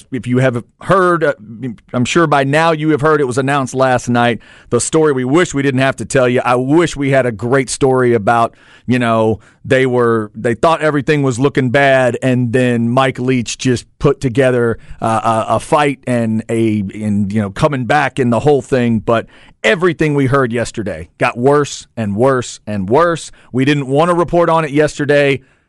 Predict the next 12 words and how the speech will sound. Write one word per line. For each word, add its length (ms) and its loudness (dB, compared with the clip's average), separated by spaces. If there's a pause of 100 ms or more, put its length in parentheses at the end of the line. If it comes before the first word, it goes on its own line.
(180)
We 100 -6
definitely 380 0
wanted 200 2
to 80 2
wait 420 2
and 160 -2
not 240 0 (400)
feel 220 2
like, 240 0
you 80 -4
know, 60 0
I, 120 2